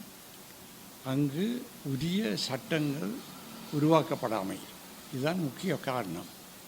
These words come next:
"அது எப்படி?" என்று கேட்டார். அதாவது, சட்டங்களை உருவாக்கினால் மட்டும், அதாவது, முதலாவது நிரல், மூன்றாவது நிரல், இவற்றிலேயே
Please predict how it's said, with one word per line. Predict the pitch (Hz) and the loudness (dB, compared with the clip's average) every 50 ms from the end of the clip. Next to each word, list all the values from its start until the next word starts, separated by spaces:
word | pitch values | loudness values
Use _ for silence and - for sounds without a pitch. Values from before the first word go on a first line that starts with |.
| - - - - - 139 135 - | -18 -16 -14 -6 -4 -4 -4 -2
"அது | - 123 139 151 - - - | -2 0 0 2 0 0 -2
எப்படி?" | - 151 143 117 - 220 185 160 | -2 -4 -4 -4 -2 -2 0 2
என்று | 143 139 131 131 131 | 2 2 2 0 -2
கேட்டார். | 127 123 117 - - 98 98 - - - - - - - - - - - - - - - | -2 -4 -6 -4 -4 -6 -6 -6 -10 -14 -16 -16 -16 -16 -16 -16 -14 -14 -14 -14 -10 -8
அதாவது, | 117 113 131 143 147 143 143 139 131 160 185 214 262 285 285 - - - - - - | -6 -2 -2 0 0 0 -2 -2 -2 -4 -4 -4 -4 -6 -8 -12 -16 -16 -16 -14 -10
சட்டங்களை | - - - 131 131 - - - 175 170 175 190 190 190 202 208 | -6 -2 0 0 0 -2 0 0 0 0 2 0 0 2 0 0
உருவாக்கினால் | 196 160 147 135 143 143 156 147 135 - - 156 151 147 139 127 | 0 0 0 2 2 4 4 2 2 0 -2 0 0 0 0 0
மட்டும், | 120 117 117 120 117 - - 101 - - - - - - - - - - - - - - | 0 0 -2 -2 -2 -4 -6 -6 -6 -10 -14 -16 -16 -16 -16 -16 -16 -16 -16 -14 -10 -6
அதாவது, | 127 123 135 135 139 143 135 | -2 0 2 2 2 0 0
முதலாவது | 135 127 123 117 139 139 143 143 147 147 143 139 | -2 -2 -2 0 2 4 6 6 6 4 4 2
நிரல், | 127 131 127 131 135 143 156 190 226 262 285 - - - - - | 2 2 2 4 4 4 4 2 0 -2 -4 -8 -10 -10 -6 0
மூன்றாவது | 139 143 143 139 151 147 147 143 123 123 | 4 4 6 6 8 8 6 6 6 2
நிரல், | 123 117 117 107 - - - - - - - - - - - | 2 2 2 0 0 -2 -8 -10 -12 -12 -12 -12 -10 -4 2
இவற்றிலேயே | 143 135 151 147 151 202 180 175 165 170 175 175 180 | 6 6 6 6 6 0 2 4 4 4 4 4 0